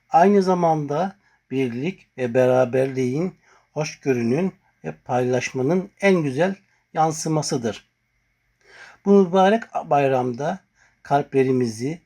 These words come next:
sevgiyle dolduralım. Uzakları yakın edelim. Paylaşmanın bereketini hissedelim. Ailemizle, dostlarımızla, ihtiyaç sahipleriyle dayanışma içinde olarak bayramın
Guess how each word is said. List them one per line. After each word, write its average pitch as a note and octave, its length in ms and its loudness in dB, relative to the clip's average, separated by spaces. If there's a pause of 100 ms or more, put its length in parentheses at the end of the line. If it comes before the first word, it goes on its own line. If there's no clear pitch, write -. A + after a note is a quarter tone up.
(160)
sevgiyle C#3 840 -4 (300)
dolduralım. A2 640 -2 (580)
Uzakları C#3 580 -2
yakın D#3 320 -4
edelim. A#2 380 -4 (560)
Paylaşmanın C#3 880 0 (300)
bereketini C#3 680 -4
hissedelim. A2+ 580 -8 (560)
Ailemizle, C3+ 960 0 (120)
dostlarımızla, C#3+ 920 -6 (300)
ihtiyaç D3+ 560 -2
sahipleriyle C#3 1000 -4 (380)
dayanışma C3 600 0
içinde C3+ 440 -2
olarak A#2+ 440 -2 (480)
bayramın B2 500 0